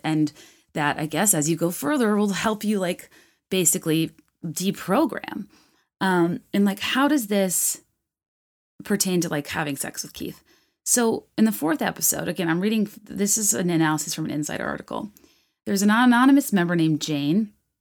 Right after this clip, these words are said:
and she discussed her dissociative response when she had sex with Keith. So dissociation, or feeling outside of your body during a traumatic event,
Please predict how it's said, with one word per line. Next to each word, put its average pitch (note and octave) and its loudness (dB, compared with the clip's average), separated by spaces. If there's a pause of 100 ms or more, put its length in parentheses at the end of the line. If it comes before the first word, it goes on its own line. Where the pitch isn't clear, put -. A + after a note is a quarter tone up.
(520)
and F#3+ 0
she G#3 0
discussed F3+ -2
her F3 -4
dissociative E3+ -2
response D3+ -2
when D3+ -4
she - -6
had D3 -6
sex - -10
with - -16
Keith. - -8 (580)
So G3 0 (220)
dissociation, F#3+ 2
or D#3+ 4
feeling F#3+ 0
outside E3 -2
of D#3 -6
your D#3+ -2
body D#3 0
during D#3+ 2
a D3+ 4
traumatic D#3 -2
event, D#3 -2